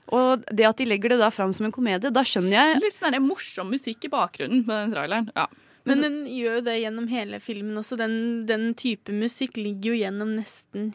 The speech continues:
Speaker 3: hele filmen, hvor det er sånn, «Ah, se på livene til folk», og så går det til helvete.
Speaker 1: Men det er derfor jeg ikke skjønner, hvis du da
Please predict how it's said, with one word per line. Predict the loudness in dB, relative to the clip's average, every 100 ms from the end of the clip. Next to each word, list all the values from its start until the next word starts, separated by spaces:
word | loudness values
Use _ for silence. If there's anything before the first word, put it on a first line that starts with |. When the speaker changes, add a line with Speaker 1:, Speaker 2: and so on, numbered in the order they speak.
| -6
Speaker 3:
hele | -4 -2 -4 -6
filmen, | -8 -6 -6
hvor | 0
det | 0
er | 0
sånn, | -4 -8
«Ah, | -8
se | -8 -8
på | -4
livene | -4 -4 -4 -6
til | -8
folk», | -10 -10 -6
og | -6
så | -2 0 -2 -4 -12 -20 _ _ -20 _ _ -20 -20 _ _ -20 -20 _ -10
går | -8 -8
det |
til | -10
helvete. | -12 -16 -20 _ _ _ _
Speaker 1:
Men | 2
det | 2
er |
derfor | 4 0
jeg |
ikke | 0
skjønner, | 0 2 0 -2 -8 -20 -20 _ -2
hvis | 0
du | 2 4
da | 6